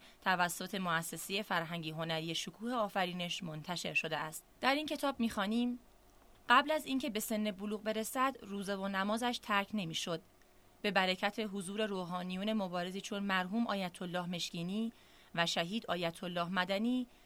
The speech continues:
که قبل از انقلاب گاهی به روستا می‌آمدند،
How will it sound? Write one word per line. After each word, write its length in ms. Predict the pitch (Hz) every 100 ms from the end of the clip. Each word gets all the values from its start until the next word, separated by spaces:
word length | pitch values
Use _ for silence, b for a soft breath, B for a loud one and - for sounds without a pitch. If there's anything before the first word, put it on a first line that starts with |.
| B
که 160 | - 185
قبل 260 | 202 202 196
از 160 | 185 -
انقلاب 540 | 170 170 175 208 220 -
گاهی 280 | 208 202 165
به 140 | 170
روستا 340 | 170 170 180
می‌آمدند، 680 | 180 190 196 196 220 240 254